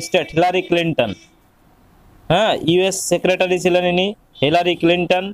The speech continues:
বিল ক্লিনটনের স্ত্রী। ঠিক আছে, New Chancellor of Queen's University in Belfast, আয়ারল্যান্ডের যে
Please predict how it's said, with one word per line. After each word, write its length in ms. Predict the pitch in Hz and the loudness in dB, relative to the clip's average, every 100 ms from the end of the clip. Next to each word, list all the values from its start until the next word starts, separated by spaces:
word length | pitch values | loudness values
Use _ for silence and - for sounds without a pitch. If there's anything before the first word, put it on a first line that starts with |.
| - _ _ _ _ 117 | -14 _ _ _ _ -4
বিল 140 | 156 160 | -2 0
ক্লিনটনের 440 | 170 180 175 180 170 165 165 | 0 2 0 0 0 -2 -2
স্ত্রী। 220 | 180 180 202 _ _ - | -2 -2 -4 _ _ -2
ঠিক 140 | 180 220 | 0 0
আছে, 160 | 180 120 - _ - 143 170 | 0 -2 -4 _ -2 0 2
New 160 | 214 220 - | 2 0 0
Chancellor 480 | 180 175 196 202 185 175 | -2 0 0 0 0 0
of 100 | 170 - _ | 0 -6 _
Queen's 320 | 180 185 202 190 | 0 2 2 0
University 500 | 185 185 185 170 175 180 | 0 0 0 0 0 0
in 60 | 175 | 0
Belfast, 420 | 165 165 175 160 175 160 | 0 0 -2 -2 0 0
আয়ারল্যান্ডের 580 | 165 170 175 175 185 180 _ _ _ | 2 0 0 0 -2 -4 _ _ _
যে 80 | 120 | -2